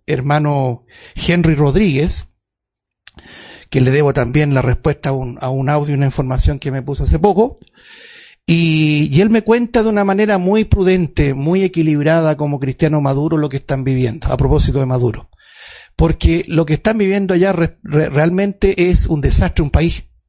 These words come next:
inmensamente rico, hermanos, imagínense. Eh, me decía la otra vez que haciendo filas enormes para poder cargar de combustible su vehículo. Pero aún así él no hace una consigna política,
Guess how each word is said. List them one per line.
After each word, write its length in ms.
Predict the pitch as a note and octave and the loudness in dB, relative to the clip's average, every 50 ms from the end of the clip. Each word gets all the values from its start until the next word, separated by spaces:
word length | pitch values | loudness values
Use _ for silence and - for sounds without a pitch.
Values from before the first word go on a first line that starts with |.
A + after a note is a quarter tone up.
| _ _ - | _ _ -4
inmensamente 720 | F3+ E3 E3 G3+ B3+ D4 - A#3 G3+ G3 A3 G3 - E3 | -2 -2 0 0 0 0 2 0 2 2 0 2 2 0
rico, 320 | C#3 F3+ B3+ E4+ - B3 E3 | 2 2 2 0 2 0 -2
hermanos, 400 | C3 C3 B2+ A#2+ B2 B2 - - - | -2 -2 -4 -4 -4 -6 -8 -8 -8
imagínense. 720 | - D3 C#3 B2+ - G#3+ A3 A3 E3+ - - - - - - - - - - - - - - - - - _ _ - | -4 -4 -4 -2 -2 -2 -2 -2 -2 0 0 0 0 0 -2 -8 -20 -20 -20 -20 -20 -20 -20 -20 -20 -20 _ _ -2
Eh, 540 | E3 E3+ E3+ E3 E3 D#3+ D#3 D#3 D#3 D#3 D3+ | 0 0 2 2 2 2 2 2 2 2 0
me 460 | D3 C#3+ C#3 C#3 C3 C3+ C#3+ C#3+ D3 | 0 -2 -4 -6 -6 -6 -2 0 2
decía 320 | C#3+ C#3+ C3+ - D#3+ D3+ C#3+ | 2 2 2 2 2 2 2
la 140 | C#3 C#3+ C#3 | 2 2 0
otra 200 | C3+ - C3+ C3+ | 0 0 0 0
vez 200 | C#3+ C#3+ C#3 - | 0 0 -2 -2
que 360 | - C#3+ C3+ C3+ B2+ B2+ - - | -2 -2 0 0 -2 -4 -6 -8
haciendo 480 | D3+ C3+ - - D#3 C#3+ C#3 B2+ C#3 A#2 | -2 0 0 2 0 0 -4 -6 -8 -8
filas 400 | - - D3+ C#3 C3 B2 B2+ C3 | -6 -4 -4 -4 -4 -6 -6 -6
enormes 400 | B2+ G3+ A#3+ A#3+ G3 D#3 C3+ C3 | -6 -4 -4 -4 -4 -4 -4 -4
para 260 | C#3 C3+ C3+ C3+ C3 | -2 -4 -4 -4 -4
poder 460 | C#3 C#3 D3 D#3 D3 D3 - - - - - _ - | -4 -2 -2 0 -2 -2 -4 -8 -18 -20 -20 _ -4
cargar 380 | - C3+ B2+ C3 C#3+ D3 C3+ | -2 0 0 2 0 0 0
de 80 | C3+ C3+ | -2 -4
combustible 720 | - C3+ B2+ C3+ B2+ C3 - - - D3+ D3 C#3 C3+ B2+ | -4 -4 -4 -2 0 -2 -2 0 0 -2 -2 -2 0 2
su 160 | - - C3 | 2 2 0
vehículo. 580 | C3 C3+ C#3 D3 C#3+ - C3+ C3+ D3+ - - _ _ - - - - - - - - - - | 0 -2 -4 -4 -4 -4 -4 -4 -4 -6 -10 _ _ -20 -20 -20 -20 -20 -20 -20 -20 -14 -2
Pero 180 | - D#3 E3 E3+ | 0 2 4 4
aún 180 | F#3+ A3+ A#3 | 2 4 2
así 300 | A#3 G#3 - - - A#3+ | 2 2 2 2 2 2
él 120 | A#3+ A#3 A3 | 2 0 0
no 120 | G#3+ G3 | 2 2
hace 200 | G3 A3 - C#4 | 2 2 2 2
una 140 | A#3+ A3 G3+ | 2 0 0
consigna 440 | G#3 F#3 F3+ - G#3+ G3+ F#3+ F#3 F3 | 0 -2 0 0 0 2 2 0 0
política, 560 | F#3+ A3+ C4+ G#3 F3 F#3 F3+ G#3 A3 B3 | 0 -2 -2 -2 -2 -2 -2 -2 -4 -6